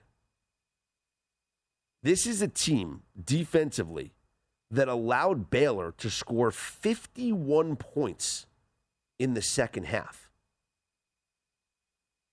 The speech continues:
I worry about that. Yes, everyone's gonna talk about the, the, the building up the lead, right?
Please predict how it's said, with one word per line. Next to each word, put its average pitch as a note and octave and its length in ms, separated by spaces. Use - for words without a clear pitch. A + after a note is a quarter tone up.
I A3 180
worry D3+ 540
about - 380
that. - 200
Yes, D3 340
everyone's A#3 520
gonna G3 220
talk - 480
about B2+ 560
the, G#2 520
the, A2 340
the G2 140
building D#3+ 440
up F3+ 140
the G3 80
lead, C3+ 320
right? B2 300